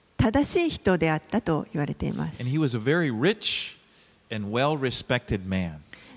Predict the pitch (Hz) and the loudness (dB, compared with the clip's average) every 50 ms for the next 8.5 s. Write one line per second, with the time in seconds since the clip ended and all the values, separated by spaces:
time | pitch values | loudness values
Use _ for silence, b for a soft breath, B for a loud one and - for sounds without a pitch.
0 | B - 247 240 - - 247 247 247 240 254 247 247 240 285 - 311 302 320 311 | B -2 -2 -2 0 2 2 2 2 4 4 2 2 2 2 0 2 2 2 4
1 | 320 349 370 370 359 - - - 240 208 226 277 277 247 196 - B B B 247 | 4 4 4 4 2 0 -2 -2 -2 0 2 2 2 2 0 0 B B B -8
2 | B 208 214 214 220 208 - 277 247 247 - 226 214 - 247 269 311 302 277 233 | B 0 2 4 2 2 2 0 0 2 0 0 0 0 0 0 0 2 2 2
3 | 208 208 208 208 208 - - - - - 202 214 220 226 233 226 226 214 - 185 | 2 2 2 0 -2 -4 -8 -20 -10 -2 0 0 2 2 0 -2 -4 -4 -4 -6
4 | 170 - - - 139 139 151 - - 175 151 151 147 - - - - - _ _ | -6 -4 -4 -4 -4 -4 -4 -4 -4 -4 -4 -4 -6 -6 -10 -12 -14 -16 _ _
5 | - - 107 - - - - 131 139 131 104 98 107 113 - - 101 95 95 95 | -10 -10 -10 -10 -8 -4 0 2 2 4 2 0 -2 -4 -6 -4 -4 -2 -2 -4
6 | 82 107 101 92 85 98 107 110 107 90 - 113 123 131 117 98 98 107 127 131 | -6 -8 -8 -8 -8 -6 -6 -6 -6 -8 -10 -10 -8 -8 -6 -6 -6 -8 -10 -10
7 | - 101 95 - - - 90 87 - 107 95 - - 90 95 95 92 92 92 95 | -10 -10 -10 -10 -12 -14 -14 -8 -6 -6 -6 -4 -6 -8 -6 -4 -6 -6 -6 -8
8 | 87 - - 104 107 104 - - 95 - | -10 -10 -10 -10 -10 -10 -8 -8 -10 -10